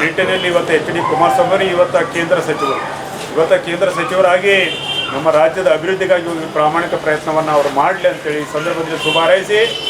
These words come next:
ಸನ್ಮಾನ್ಯ ಎಚ್ ಡಿ ಕುಮಾರಸ್ವಾಮಿ ಅವರಿಗೆ ಆ ಭಗವಂತ ಆಯುಷ್ಯ ಆರೋಗ್ಯ ಭಾಗ್ಯ ಕೊಟ್ಟು ಕಾಪಾಡಲಿ ಅಂತೇಳಿ ಶುಭ ಹಾರೈಸಿ, ತಮ್ಮೆಲ್ಲರಿಗೂ ವಂದಿಸಿ ನನ್ನ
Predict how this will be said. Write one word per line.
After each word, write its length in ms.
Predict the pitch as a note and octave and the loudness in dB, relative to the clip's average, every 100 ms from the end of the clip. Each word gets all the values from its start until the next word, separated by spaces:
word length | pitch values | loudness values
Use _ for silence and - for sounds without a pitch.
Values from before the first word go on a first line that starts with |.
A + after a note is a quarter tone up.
| - - - - | -6 -8 -10 -2
ಸನ್ಮಾನ್ಯ 360 | C#3+ E3 D#3+ D#3 | 0 0 0 0
ಎಚ್ 120 | F3+ | 0
ಡಿ 60 | F#3 - | 0 0
ಕುಮಾರಸ್ವಾಮಿ 460 | A#3+ F3+ - F3 F3+ | 2 2 2 0 2
ಅವರಿಗೆ 240 | F3+ F#3 G#3+ A3+ - - - - | 2 2 0 0 -6 -12 -12 -2
ಆ 40 | C3 C#3 | 2 2
ಭಗವಂತ 380 | D3+ E3 F3+ F#3 F3 D3+ | 2 2 2 2 2 2
ಆಯುಷ್ಯ 260 | E3 F#3+ F#3 D#3+ | 0 2 2 2
ಆರೋಗ್ಯ 260 | E3 D#3+ D#3+ | 0 0 0
ಭಾಗ್ಯ 200 | D3+ D#3 D3+ | 0 0 -2
ಕೊಟ್ಟು 180 | C#3 - | -4 0
ಕಾಪಾಡಲಿ 380 | C#3 C#3+ E3 D#3+ D3 | 0 2 0 -2 -4
ಅಂತೇಳಿ 220 | D3+ C#3 | -4 -4
ಶುಭ 100 | D#3+ E3 | -2 0
ಹಾರೈಸಿ, 320 | F3 F3+ G#3+ A3 - - - - | 2 2 0 -2 -4 -12 -8 -2
ತಮ್ಮೆಲ್ಲರಿಗೂ 540 | C3 D3+ D#3+ G#3+ G3 F3 | 0 2 4 4 4 2
ವಂದಿಸಿ 260 | E3+ F3+ F#3 | 0 -4 -2
ನನ್ನ 120 | D#3+ | -2